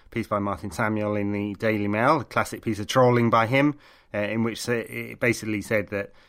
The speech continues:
you know, A, United were panicking and they bought all the wrong players and they bought a whole bunch of left backs and, and, um, Manchester City never did it like this. Uh, ahem, Joe. <laughs> Uh, and, uh,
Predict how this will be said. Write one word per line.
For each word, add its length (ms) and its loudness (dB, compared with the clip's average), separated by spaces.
you 60 -8
know, 120 -6
A, 160 -2
United 460 -4
were 100 -6
panicking 600 2
and 180 -2
they 80 -6
bought 220 -6
all 160 -2
the 80 -4
wrong 180 -6
players 480 -2
and 160 -8
they 100 -8
bought 220 -8
a 40 -6
whole 120 4
bunch 260 -4
of 60 -6
left 240 -8
backs 380 -8
and, 420 -6
and, 340 -6
um, 640 -4
Manchester 480 0
City 320 2
never 320 6
did 180 0
it 140 -6
like 280 -6
this. 320 -6
Uh, 200 -6
ahem, 800 4
Joe. 560 6
<laughs> 60 2
Uh, 180 -4
and, 760 4
uh, 40 8